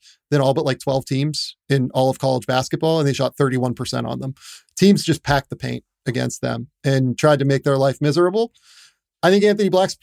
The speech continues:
an underrated athlete, uh, nationally. Like, I think he's a real athlete. So I am, uh, I, I'm a believer, but I, if I was Orlando, I would want a guard who could shoot at the end of the day.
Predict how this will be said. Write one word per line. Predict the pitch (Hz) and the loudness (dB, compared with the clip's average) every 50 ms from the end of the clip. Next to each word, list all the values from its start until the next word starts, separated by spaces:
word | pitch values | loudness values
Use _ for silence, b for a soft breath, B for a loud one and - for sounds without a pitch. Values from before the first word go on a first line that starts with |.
| _ _ | _ _
an | - 175 160 156 151 151 - | -2 0 2 2 2 0 0
underrated | 156 165 175 185 175 165 160 170 190 202 202 190 - _ - | 0 2 2 2 2 4 2 2 2 2 0 -2 -8 _ -2
athlete, | 156 160 180 170 - 147 131 123 127 - _ _ _ | 0 0 0 0 -2 -6 -8 -8 -10 -14 _ _ _
uh, | 143 139 135 135 131 131 131 135 139 _ - | -2 0 0 0 0 -2 -4 -4 -6 _ -6
nationally. | 147 139 143 139 - - 127 123 127 131 135 139 _ | -4 -4 -4 -4 -4 -8 -10 -10 -10 -12 -14 -16 _
Like, | 139 135 131 | -4 -2 0
I | 131 127 | 0 0
think | 120 135 131 - | -2 -2 -4 -4
he's | 143 127 | -2 -2
a | 143 135 | -2 -2
real | 117 120 127 131 131 131 135 139 - | -2 -2 -2 0 0 0 0 0 0
athlete. | 139 147 147 - - - - - _ _ _ _ _ | 0 -2 -2 -2 -8 -16 -18 -18 _ _ _ _ _
So | - - - 123 120 120 | -12 -10 -6 -6 -4 -4
I | 123 127 131 135 | -2 -2 -2 -2
am, | 135 131 131 131 | -2 -2 -2 -2
uh, | 131 135 127 127 - _ _ _ - | -2 -2 -4 -6 -10 _ _ _ -2
I, | 147 147 - 165 190 214 233 | -2 0 2 2 4 4 4
I'm | 262 | 4
a | 294 | 4
believer, | 220 196 190 220 262 240 180 175 160 | 4 4 4 4 4 2 2 2 2
but | 127 165 160 165 - - - - _ _ _ _ _ _ _ _ _ _ _ _ _ _ _ _ _ _ _ _ _ | 2 0 -2 -2 -6 -14 -20 -20 _ _ _ _ _ _ _ _ _ _ _ _ _ _ _ _ _ _ _ _ _
I, | 170 175 196 208 | 0 2 2 2
if | 160 147 | 2 4
I | 175 185 | 4 4
was | 196 196 190 175 139 | 4 4 2 2 2
Orlando, | 180 175 175 165 170 175 180 180 175 | 2 2 2 2 2 2 2 4 4
I | 165 151 147 | 4 2 2
would | 156 156 135 | 0 0 0
want | 143 147 147 | 0 0 0
a | 139 | 0
guard | - 139 143 139 135 | 0 0 0 0 0
who | 139 147 | -2 -4
could | - 143 127 | -4 -6 -6
shoot | - - 151 120 - - _ _ _ - | -4 -6 -6 -6 -8 -12 _ _ _ -14
at | - - | -10 -8
the | 131 123 | -6 -6
end | 120 117 | -6 -8
of | 120 120 | -10 -12
the | - | -14
day. | - - 127 | -14 -14 -16